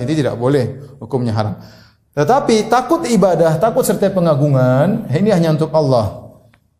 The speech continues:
Contoh yang syirik, contoh takut syirik,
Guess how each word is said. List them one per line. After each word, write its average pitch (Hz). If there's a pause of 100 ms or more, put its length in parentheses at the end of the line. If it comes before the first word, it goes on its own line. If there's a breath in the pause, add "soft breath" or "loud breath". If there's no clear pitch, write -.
(240)
Contoh 277
yang 214
syirik, 190
contoh 214
takut 185
syirik, 165